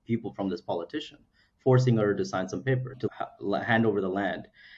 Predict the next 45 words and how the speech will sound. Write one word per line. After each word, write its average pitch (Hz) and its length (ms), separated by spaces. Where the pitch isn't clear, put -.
And 127 180
all 160 240
I've 165 140
seen 139 580
in 110 100
my 107 120
mom, 113 380
like, 101 180
in 95 80
India, 107 560
I 110 80
mean, 113 180
in 101 140
U 110 180
S, 127 240
was, 101 140
like, 90 200
strength 143 540
and 95 340
her 117 240
leading 101 260
her 90 120
own 90 240
practice. 123 500
And 110 120
I 123 140
could 127 120
not 180 200
imagine, 107 720
like, 120 180
my 113 100
mom 127 340
being 117 260
in 101 140
that 101 160
situation. 110 680
And 95 160
I'm 95 140
like, 92 280
so 101 340
that's - 360
just 98 360
how 92 200
it 87 120
goes. - 460